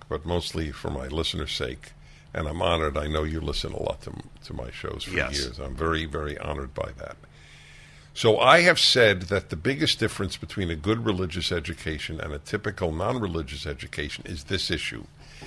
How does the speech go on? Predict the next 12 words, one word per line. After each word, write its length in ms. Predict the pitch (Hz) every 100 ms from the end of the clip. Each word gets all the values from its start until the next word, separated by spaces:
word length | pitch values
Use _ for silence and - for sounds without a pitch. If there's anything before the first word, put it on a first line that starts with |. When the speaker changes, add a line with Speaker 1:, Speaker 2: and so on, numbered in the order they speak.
| - - -
Speaker 1:
I 220 | 90 135
was 200 | 190 156
raised 540 | 151 139 127 131 123 -
in, 160 | 98 87
in 100 | 98
my 400 | 80 85 104 110 - - - - - - - - - - - -
very 340 | 82 101 127
religious 440 | 117 107 104 101 98
Jewish 500 | - 101 107 107 -
training 500 | - 95 92 92 90
till 220 | - 85
nineteen, 800 | 78 82 101 - 87 78 80 80